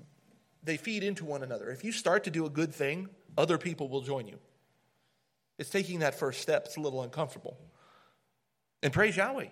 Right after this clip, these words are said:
You know what? I, I will say, he was right. The assembly wasn't doing enough.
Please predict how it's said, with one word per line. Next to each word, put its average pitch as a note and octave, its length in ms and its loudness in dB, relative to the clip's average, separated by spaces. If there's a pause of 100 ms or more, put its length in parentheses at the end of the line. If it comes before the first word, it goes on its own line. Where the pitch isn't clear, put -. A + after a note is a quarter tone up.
(120)
You D#3+ 100 -4
know F#3 80 0
what? A3+ 320 0
I, E3 240 6
I D#3 120 8
will F3 180 -4
say, F#3+ 340 -2 (800)
he A3+ 160 4
was E3 180 4
right. F3+ 380 0 (500)
The D3+ 80 -4
assembly G3+ 380 0
wasn't D#3+ 320 0
doing A#2+ 240 -6
enough. - 340 -14